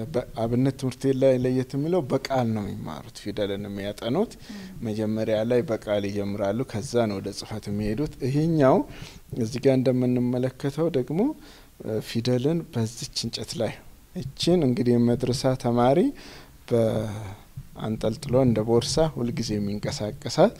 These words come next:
Speaker 1: የሚንቀሳቀስ ናት። አትሰበርም፣ አትፈለጥም፣ አትጣልም፣ አትቃጠልም። በክብር ከትውልድ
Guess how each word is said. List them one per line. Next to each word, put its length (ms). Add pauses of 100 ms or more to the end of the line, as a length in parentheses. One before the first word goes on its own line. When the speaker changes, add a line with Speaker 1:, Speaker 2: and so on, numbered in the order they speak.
(280)
Speaker 1:
የሚንቀሳቀስ 800
ናት። 280
አትሰበርም፣ 1040
አትፈለጥም፣ 1000
አትጣልም፣ 800
አትቃጠልም። 920 (360)
በክብር 480
ከትውልድ 500